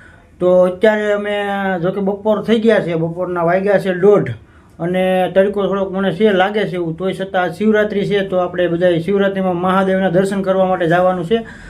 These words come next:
તો અમે જઈ રહ્યા છીએ ટપકેશ્વર મહાદેવ. તો હાલો જઈએ આપણે બધાય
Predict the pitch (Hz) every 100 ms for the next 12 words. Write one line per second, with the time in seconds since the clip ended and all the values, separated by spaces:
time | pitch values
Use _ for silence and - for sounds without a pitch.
0 | - - 160 196 175 208 208 214 202 196
1 | 240 240 208 202 214 190 196 180 175 196
2 | 196 170 139 - - - - - - 151
3 | 175 208 185 208 220 214 214 202 202 262